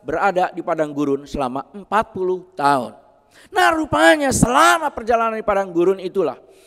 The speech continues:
mereka kalau mengalami masa sulit, mereka bukan lari kepada Tuhan, bukan minta tolong kepada Tuhan, tapi mereka mulai lari kepada dewa-dewa.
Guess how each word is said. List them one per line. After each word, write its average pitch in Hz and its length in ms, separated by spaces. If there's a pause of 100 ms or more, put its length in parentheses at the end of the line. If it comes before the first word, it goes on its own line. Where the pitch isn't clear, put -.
(120)
mereka 285 400
kalau 247 240
mengalami 349 600
masa 330 280
sulit, 156 400 (480)
mereka 392 240
bukan 339 240
lari 330 520
kepada 226 240
Tuhan, 202 520 (240)
bukan 302 240
minta 277 240
tolong 233 480
kepada 190 200
Tuhan, 165 440 (200)
tapi 311 560 (400)
mereka 143 480
mulai 196 240
lari 269 400
kepada 214 240
dewa-dewa. 196 1300